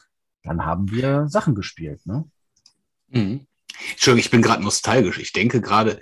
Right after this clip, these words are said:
Speaker 2: ich hab grad, als du das erzählt hast, wäre auch, äh, theoretisch eine Idee, ähm, der Blick hinter die Kulissen. Das war immer sehr lustig in unserem alten Aufnahmeraum,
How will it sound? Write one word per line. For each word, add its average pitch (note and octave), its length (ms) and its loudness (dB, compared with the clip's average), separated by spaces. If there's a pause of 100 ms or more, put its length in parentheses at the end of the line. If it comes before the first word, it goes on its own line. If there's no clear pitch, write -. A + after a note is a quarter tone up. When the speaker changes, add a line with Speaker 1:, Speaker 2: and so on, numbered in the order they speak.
(160)
Speaker 2:
ich - 20 -4
hab B2 140 -2
grad, C3+ 160 4
als A#2+ 180 4
du B2+ 60 4
das A#2 140 4
erzählt B2+ 280 4
hast, G2 300 2
wäre A2+ 220 2
auch, A2+ 300 -2
äh, G#2+ 200 2
theoretisch A2+ 360 0
eine A2 80 -2
Idee, A2 360 4
ähm, G2+ 340 -2 (360)
der G#2 80 4
Blick B2 240 2
hinter C3+ 180 6
die A#2 80 4
Kulissen. A#2+ 580 4 (260)
Das - 160 0
war - 80 4
immer C#3 160 6
sehr B2 140 8
lustig C3 300 4
in F#2 60 -4
unserem A2 200 0
alten G#2+ 260 -2
Aufnahmeraum, F#2 640 0